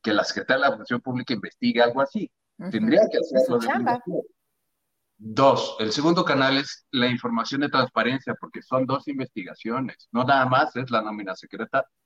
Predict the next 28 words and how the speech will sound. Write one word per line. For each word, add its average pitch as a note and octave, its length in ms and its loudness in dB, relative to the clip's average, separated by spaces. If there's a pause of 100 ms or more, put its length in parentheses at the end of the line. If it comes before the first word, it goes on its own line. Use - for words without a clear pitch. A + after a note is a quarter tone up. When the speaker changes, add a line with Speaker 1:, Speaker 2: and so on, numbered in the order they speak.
(140)
Speaker 1:
o F#2 120 -8
la F#2+ 100 -2
nómina A2 320 0
dorada, A2 460 2
es B2 220 -2 (160)
cómo C#3+ 500 2 (680)
no C3+ 380 4
transparentan D#3 840 2
la A#2 60 -2
información, G2 640 -8
cómo D#3 380 0
ocultan C#3+ 800 0
todos A#2 240 -2
estos D3 260 -4
datos C3+ 380 -2
que G#2 100 -8
si - 100 -14
nosotros - 380 -10
no A#2+ 80 -2
hubiéramos A#2+ 320 0
tenido A#2 300 -2
acceso A#2 320 -4
a - 20 2
los G#2+ 160 -10
C B2 120 -2
F A#2+ 180 -2
D A#2+ 80 -2
I, A#2+ 180 -2